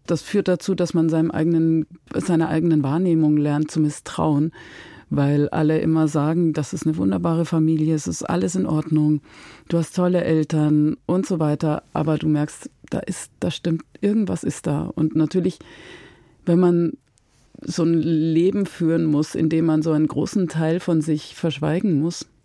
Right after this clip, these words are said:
das führt zu Depressionen, früher oder später.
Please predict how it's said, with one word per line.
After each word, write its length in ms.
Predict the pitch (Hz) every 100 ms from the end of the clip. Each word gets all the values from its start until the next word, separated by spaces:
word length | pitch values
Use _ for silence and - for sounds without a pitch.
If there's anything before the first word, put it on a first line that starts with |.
| - -
das 220 | 156 -
führt 200 | - 175
zu 120 | - 196
Depressionen, 800 | 123 - 143 - 135 143 135 139 _ _ -
früher 280 | - 151 151
oder 180 | 156
später. 460 | 143 - 143 - 147